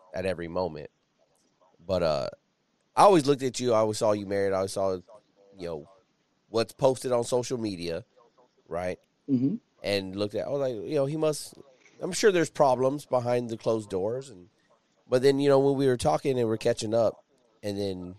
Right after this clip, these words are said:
Speaker 1: you kinda just dropped it out there that you're divorced, <coughs> you got a girlfriend or whatever, right? And I, it, it perked my ears up 'cause I was like, "Holy shit, what? Like,
Speaker 2: Yeah.
Speaker 1: divorced now?"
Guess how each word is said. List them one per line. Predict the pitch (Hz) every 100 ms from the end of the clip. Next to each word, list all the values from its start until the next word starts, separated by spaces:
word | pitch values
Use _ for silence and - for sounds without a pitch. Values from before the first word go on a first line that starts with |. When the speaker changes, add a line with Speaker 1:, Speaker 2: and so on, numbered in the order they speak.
| _
Speaker 1:
you | 98
kinda | 131 110
just | 107
dropped | 107 104 -
it | 92
out | 95 73
there | 95 90 90 - _ - _ -
that | 95 - - _
you're | 98 98
divorced, | 92 85 92 95 92 - _ _ _
<coughs> | _ - - -
you |
got | 127 107
a |
girlfriend | 98 104 117 104
or |
whatever, | 92 92 90 85 82 - - _ _ _ _
right? | 90 95 -
And | 101
I, | 104 - -
it, | 95 -
it | 117 117 _ -
perked | 254 -
my | 98
ears | 135 101
up | 87
'cause | 107 101
I | 117
was |
like, | 95 85
"Holy | - 277 117
shit, | 92 151 95
what? | 147 - _ _ _ _ _ _ _ 101
Like, | 92 - _ - -
Speaker 2:
Yeah. | 240
Speaker 1:
divorced | 123 - - 214
now?" | 220 294